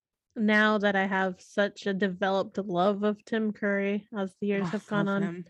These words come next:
Speaker 1: I just watch it and I'm like, "Oh, look at him. He's so adorable and so
Speaker 2: I
Speaker 1: funny."
Speaker 2: know.
Speaker 1: But yeah, the new It, it doesn't scare me either.
Speaker 2: Oh
Speaker 1: It's
Speaker 2: my
Speaker 1: ju-,
Speaker 2: God.
Speaker 1: it's
Speaker 2: So
Speaker 1: just
Speaker 2: I didn't
Speaker 1: like
Speaker 2: think it was going to. I really
Speaker 1: Ugh.
Speaker 2: didn't. But it gets me. Like, it's just, it's like this weird prolonged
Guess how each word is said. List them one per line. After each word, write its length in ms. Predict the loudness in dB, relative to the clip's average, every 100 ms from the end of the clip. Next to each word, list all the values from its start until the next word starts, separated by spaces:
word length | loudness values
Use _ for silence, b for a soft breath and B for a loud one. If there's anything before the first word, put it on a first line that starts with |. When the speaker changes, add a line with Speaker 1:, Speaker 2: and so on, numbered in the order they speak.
| _ _ _ _ _ _
Speaker 1:
I 140 | 0 2
just 200 | 2 2
watch 260 | 2 2
it 60 | 2
and 100 | -2
I'm 100 | -2
like, 200 | 0 2
"Oh, 280 | 4 6 6
look 180 | 4 4
at 160 | 6 6
him. 220 | 6 6
He's 200 | 4 4
so 260 | 6 8 8
adorable 640 | 8 8 8 8 6 6
and 140 | 6
so 60 | 8
Speaker 2:
I 300 | 10 10 8
Speaker 1:
funny." 420 | 6 6 6 2
Speaker 2:
know. 100 | 0 B B _ -10
Speaker 1:
But 440 | 2 4 4 2 0
yeah, 180 | 2
the 140 | 2 2
new 160 | 2
It, 280 | 0 -2 -4 -4
it 160 | -8
doesn't 360 | -4 -4 -4 -8
scare 260 | -8 -8 -6
me 240 | -8 -8
either. 160 | -8 6
Speaker 2:
Oh 120 | 8
Speaker 1:
It's 60 | 10
Speaker 2:
my 100 | 8
Speaker 1:
ju-, 60 | 8
Speaker 2:
God. 240 | 8 8
Speaker 1:
it's 100 | 6
Speaker 2:
So 100 | 2
Speaker 1:
just 80 | 6
Speaker 2:
I 100 | 6
didn't 220 | 6 2
Speaker 1:
like 80 | 0
Speaker 2:
think 180 | -4 -2
it 60 | 0
was 180 | 0
going 320 | 0 0 0 -2
to. 260 | 0 0
I 100 | 4
really 340 | 6 8 8 6
Speaker 1:
Ugh. 60 |
Speaker 2:
didn't. 480 | 4 2 2 -2 -8 _ _ _ _ _
But 120 | 2
it 260 | 6 6 6
gets 360 | 2 2 -4 -8
me. 220 | -6 -2
Like, 200 | -2 2
it's 160 | 2
just, 220 | 4 2 4
it's 160 | 2 4
like 160 | 2
this 220 | 2 -6 -4
weird 400 | 2 2 2 -6
prolonged 1120 | 2 4 4 0 2 4 4 2 0 -4 -6